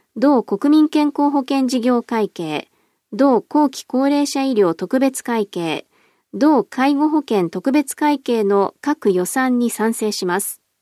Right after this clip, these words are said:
平成二十八年度一般会計予算は、前年度比十一点二パーセントの大幅増となる積極的な予算となりました。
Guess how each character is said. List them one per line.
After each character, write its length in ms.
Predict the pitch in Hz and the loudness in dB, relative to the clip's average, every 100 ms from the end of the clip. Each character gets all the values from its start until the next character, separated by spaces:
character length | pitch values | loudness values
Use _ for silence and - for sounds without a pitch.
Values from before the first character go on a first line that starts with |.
| _ _ _ _ _ _ _ - | _ _ _ _ _ _ _ 0
平 180 | 285 | 2
成 220 | 302 320 320 | 2 4 4
二 160 | 330 | 4
十 160 | 320 277 | 4 0
八 260 | 247 277 | 0 -2
年 240 | 269 269 226 | 0 2 2
度 120 | 185 | 2
一 140 | 180 - | 2 0
般 160 | 294 302 | -2 0
会 220 | 302 285 | 2 0
計 180 | 277 269 | 2 0
予 100 | 262 | 0
算 280 | 262 220 185 | 0 0 2
は、 200 | 180 185 _ _ _ 202 | 0 -2 _ _ _ 0
前 160 | 240 | 2
年 320 | 254 247 247 226 | 4 2 2 0
度 120 | 233 | -2
比 280 | - 165 - _ | 0 -2 -2 _
十 260 | 170 247 302 | -4 2 4
一 240 | 330 320 | 4 0
点 220 | - 220 175 | -4 0 0
二 140 | 185 | 0
パ 200 | 277 277 | 2 0
ー 40 | |
セ 180 | 277 277 | 0 -2
ン 80 | 262 | -2
ト 120 | 226 | -2
の 240 | 190 180 - _ - | 0 -2 -4 _ 0
大 180 | 226 285 | 2 2
幅 340 | 285 269 262 | 0 0 0
増 220 | 220 302 277 | 2 2 2
と 140 | 196 | -2
な 140 | 196 | 0
る 180 | 170 165 _ _ - | 0 0 _ _ -6
積 260 | 196 190 | -4 -2
極 200 | 302 302 | -2 -2
的 240 | - 285 269 | -2 -2 0
な 120 | 262 | 0
予 140 | 180 | 0
算 240 | - 226 214 | 0 0 0
と 100 | 208 | -2
な 100 | 196 | -2
り 80 | 180 | -2
ま 120 | 180 | -4
し 120 | - | -6
た。 180 | 139 | -8